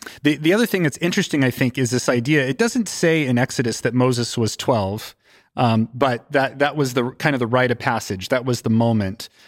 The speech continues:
uh, for Hebrew children. Um, you know, it was twelve was this kind of rite of passage. And so you have Jesus,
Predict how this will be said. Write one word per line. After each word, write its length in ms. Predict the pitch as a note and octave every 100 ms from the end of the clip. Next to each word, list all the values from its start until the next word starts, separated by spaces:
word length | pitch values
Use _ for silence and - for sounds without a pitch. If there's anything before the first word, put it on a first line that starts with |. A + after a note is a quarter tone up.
| _ C3+
uh, 240 | A2 G#2+
for 340 | - B2+ A2
Hebrew 380 | G2+ B2+ A#2 G#2+
children. 480 | - G#2 F#2+ F2+ A2+ _ - _
Um, 380 | - A#2 G#2+ G#2+
you 80 | C3
know, 120 | A2+
it 20 | G#2+
was 160 | -
twelve 340 | - C#3+ C3 A#2+
was 160 | A2+
this 160 | A#2+ -
kind 160 | B2+
of 160 | A2 G#2
rite 180 | A#2 G#2+
of 60 |
passage. 540 | - A#2+ A2+ - G2 -
And 180 | C3+ B2
so 180 | - C3+
you 160 | B2+
have 460 | B2 C#3+ C3+ B2 A#2+
Jesus, 680 | A2 C#3 F#3+ F3 D3 -